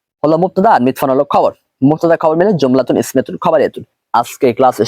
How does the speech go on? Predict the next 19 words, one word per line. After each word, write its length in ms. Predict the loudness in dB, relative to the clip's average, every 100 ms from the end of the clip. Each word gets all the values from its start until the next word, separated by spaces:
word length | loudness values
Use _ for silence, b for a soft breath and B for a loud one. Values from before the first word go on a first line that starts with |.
| 0
সারাংশ 340 | 0 0 0 0 0
আমি 120 | -2 -4 _ _ _ _ -4
বলে 180 | -2 0 -2
দিচ্ছি। 240 | -2 -4 -4 _ _ _ _ _ _ _ _ -2
প্রথমে 280 | 0 0 0 -2 -10 _ -4
আমাদেরকে 320 | -4 -2 -2 0
মনে 120 | 0
রাখতে 140 | 0 0
হবে 100 | 0 0
তারকিব 280 | -2 -2 -2
কাকে 160 | -2 0
বলে। 120 | 0 -2 _ _ -2
তারকিবের 320 | -2 0 -2
সংজ্ঞাটা 280 | 0 0 0 0
বলতেছি, 260 | 0 -2 -2 -2
সকলে 200 | 0 0 2
মনোযোগ 260 | 2 0 -2
সহকারে 240 | 0 0 0
শুনুন। 160 | -2